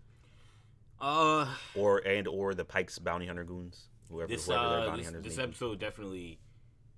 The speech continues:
Speaker 1: increased the odds that it's the Pikes, 'cause they didn't move the
Speaker 2: Definitely.
Speaker 1: story along
Speaker 2: Yeah, there was no, there was
Speaker 1: at all.
Speaker 2: no, im-, it wasn't even implied that
Speaker 1: There's
Speaker 2: there
Speaker 1: no
Speaker 2: might be
Speaker 1: allusion to anything else.
Speaker 2: somebody else.
Speaker 1: Um, so yeah, that, there,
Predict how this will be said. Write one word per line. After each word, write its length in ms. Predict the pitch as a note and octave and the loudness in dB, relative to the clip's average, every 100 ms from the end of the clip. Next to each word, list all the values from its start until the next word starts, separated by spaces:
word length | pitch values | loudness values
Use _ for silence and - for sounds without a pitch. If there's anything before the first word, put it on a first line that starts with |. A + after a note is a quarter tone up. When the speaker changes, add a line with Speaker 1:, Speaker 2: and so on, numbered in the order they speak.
| - - - | -20 -20 -20
Speaker 1:
increased 300 | - - G#2 | -16 -10 -10
the 140 | G2 F2+ | -8 -10
odds 220 | D#2+ D#2 | -10 -12
that 100 | D2+ | -16
it's 120 | D2 | -18
the 80 | - | -20
Pikes, 360 | - - - - - - _ - | -20 -20 -20 -20 -20 -20 _ -20
'cause 100 | D#2 | -16
they 80 | E2 | -14
didn't 200 | E2 E2 | -12 -14
move 140 | E2 | -6
the 80 | E2 | -2
Speaker 2:
Definitely. 260 | D3 F2 E2 | -2 -2 -10
Speaker 1:
story 120 | E2 | -12
along 120 | D#2+ D#2+ | -12 -6
Speaker 2:
Yeah, 160 | A2+ | -2
there 80 | F2+ | -2
was 100 | F#2+ | -2
no, 360 | G2+ G#2 G2+ F#2 | -2 0 0 -2
there 120 | F2+ | -4
was 80 | F#2 | -4
Speaker 1:
at 40 | F2 | -2
all. 440 | F#2+ G2 F#2+ F#2 F2 - - - - - - - - - - | -2 0 0 -2 -10 -20 -20 -20 -20 -20 -20 -20 -20 -20 -18
Speaker 2:
no, 80 | F2 | -12
im-, 80 | E2+ - | -12 -12
it 500 | C2 D2+ - F#2 F#2 | -12 -12 -12 -8 -4
wasn't 160 | G#2 | -2
even 140 | G2 F#2 | -2 -4
implied 480 | E2 F#2+ F2+ F2 | -2 2 2 2
that 160 | D2+ D2+ | -2 -4
Speaker 1:
There's 0 | |
Speaker 2:
there 80 | E2 | -6
Speaker 1:
no 60 | D#2+ E2+ | -6 -6
Speaker 2:
might 60 | |
be 140 | F2 D2+ | -8 -10
Speaker 1:
allusion 240 | E2+ D#2+ | -12 -16
to 80 | D#2+ | -16
anything 260 | E2+ D#2+ E2 | -18 -18 -14
else. 60 | |
Speaker 2:
somebody 360 | - E2+ D2+ D2 | -10 -6 -6 -6
else. 160 | - - - - - - - - - - - - | -10 -14 -20 -20 -20 -20 -20 -20 -20 -20 -20 -18
Speaker 1:
Um, 400 | G1+ G#1 A#1 G1+ G1+ G1+ - - | -18 -16 -16 -18 -20 -20 -20 -18
so 120 | G#2 | -12
yeah, 220 | F2 E2 | -8 -8
that, 220 | E2+ E2 | -8 -12
there, 120 | D#2 | -12